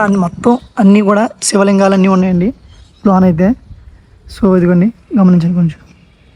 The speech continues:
పైన అయితే మాత్రం నందులు అనమాట, వరుసగా నందులు ఉంటాయి.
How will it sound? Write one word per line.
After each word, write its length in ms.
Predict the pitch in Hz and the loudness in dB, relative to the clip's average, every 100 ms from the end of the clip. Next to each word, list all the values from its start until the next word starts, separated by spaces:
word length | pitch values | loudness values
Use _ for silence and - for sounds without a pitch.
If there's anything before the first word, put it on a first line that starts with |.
| _ _ _ _ _ _ _ 214 | _ _ _ _ _ _ _ 0
పైన 180 | 208 220 | 2 2
అయితే 120 | 208 214 | 2 0
మాత్రం 200 | 214 240 269 247 214 | 2 2 2 2 4
నందులు 260 | 208 208 226 | 4 4 4
అనమాట, 200 | 214 190 214 | 2 0 0
వరుసగా 340 | 202 180 233 233 | 0 -2 0 2
నందులు 220 | 208 208 214 | 4 4 4
ఉంటాయి. 220 | 196 208 | 2 2